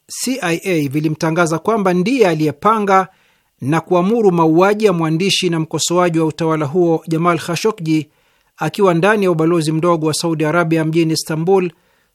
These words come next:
tarehe pili Oktoba mwaka elfu mbili na kumi na nane.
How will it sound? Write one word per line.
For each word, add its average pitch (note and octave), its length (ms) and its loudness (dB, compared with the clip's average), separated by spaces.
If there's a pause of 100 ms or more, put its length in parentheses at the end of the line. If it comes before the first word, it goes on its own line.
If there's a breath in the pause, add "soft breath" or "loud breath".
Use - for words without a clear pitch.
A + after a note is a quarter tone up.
tarehe D#3 340 -4
pili E3 280 0
Oktoba D#3 600 -2 (500)
mwaka E3 340 -2
elfu D3+ 280 -8
mbili D3 600 -2 (100)
na D3 180 -2
kumi C#3+ 300 -4
na C#3 100 -2
nane. C#3 300 -8